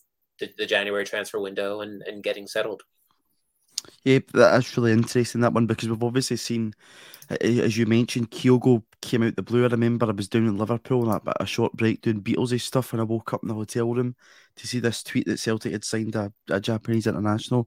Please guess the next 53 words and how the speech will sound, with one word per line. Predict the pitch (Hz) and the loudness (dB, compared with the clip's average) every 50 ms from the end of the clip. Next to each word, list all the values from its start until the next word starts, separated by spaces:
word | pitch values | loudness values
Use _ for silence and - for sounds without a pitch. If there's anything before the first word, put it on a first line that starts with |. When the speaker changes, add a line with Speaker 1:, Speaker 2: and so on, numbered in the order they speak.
| - - - - - - _ _ - | -4 -10 -20 -20 -20 -20 _ _ -6
Speaker 2:
by | - | -4
the | 113 | -4
name | 110 107 | -4 -4
of | 110 | -6
Kyogo | - - - 117 107 117 120 110 | -4 -2 -2 0 0 0 -2 -2
Furuhashi, | - 117 104 98 104 107 113 - - | -2 -4 -2 0 0 0 0 0 -2
and | 117 | -4
I | 113 | -4
thought, | - 117 117 - _ _ _ - - - - - | -4 -4 -6 -6 _ _ _ -18 -18 -10 -2 2
"Who | 123 120 | 2 4
is | 110 - - | 4 2 0
he?" | - 117 123 123 117 - - - - - - - _ - | 0 0 0 -2 -2 -6 -12 -20 -20 -20 -20 -20 _ -2
Um, | - 107 110 107 104 | 0 2 4 4 4
a | 107 | 4
month | 113 117 113 - - - | 6 6 4 4 2 2
later, | 113 113 117 90 101 107 107 - - - | 4 4 6 6 4 2 0 -4 -6 -4
I, | 110 | -2
I | 92 90 | -2 -2
would | 101 110 104 | -2 -4 -6
be | - 104 | -6 -4
jumping | - 120 107 - - | -4 -4 -4 -4 -4
about | 101 87 107 110 110 | -4 -2 -2 -4 -2
when | - 101 | -2 -4
he | 110 | -4
scored | 104 - - 113 104 | -4 -6 -6 -6 -6
a | 107 101 | -4 -4
hat-trick | 101 107 107 - - 117 - - | -2 -4 -4 -4 -4 -4 -4 -4
against | 107 104 117 104 - - - - - | -4 -2 -4 -4 -4 -6 -12 -6 -4
Dundee | - 104 98 95 98 110 113 117 117 - _ - - - - - _ _ _ - | -2 -2 -2 -4 -4 -6 -4 -6 -6 -8 _ -20 -20 -20 -20 -20 _ _ _ -2
at | 113 - - | -2 0 0
Celtic | - - 120 117 113 - - - - | 0 -2 -2 -2 -2 -2 -6 -8 -6
Park. | - - 110 110 110 - - | -4 -2 0 0 0 -2 -2
Yeah, | - 123 - - | -2 -2 0 2
and, | 110 117 117 | 2 2 2
you | 113 117 | 4 4
know, | 117 120 117 | 4 4 4
a-, | - - 101 - - | 2 2 2 2 2
as | 117 120 107 | 2 2 2
you | 113 110 | 2 2
mentioned | 110 110 113 - - - 117 113 117 | 4 4 4 2 0 -2 0 2 2
there, | 113 110 104 - - - - - _ _ _ _ _ _ _ - | 2 2 0 -4 -12 -20 -20 -20 _ _ _ _ _ _ _ 0
even | 135 135 135 | 2 4 4
the | 120 | 4
January | 110 123 120 127 135 139 139 139 135 | 6 6 6 6 6 4 4 2 4
one, | 131 135 131 | 4 4 4
I | 117 | 2
think, | - 131 127 - - | 2 0 -2 -2 -4
even | - - 127 127 127 123 107 | -4 -2 0 2 2 2 2
maybe | - 135 123 127 | 0 0 2 0
caught | 127 - - 139 131 - - | 0 0 0 0 0 0 -2
some | - - 123 139 135 | -2 -2 -2 -2 -2
people | - 147 135 - 131 123 113 | -4 -4 -4 -2 -2 -4 -4
here | 107 - - - 139 147 160 165 | -6 -10 -8 -2 0 0 0 0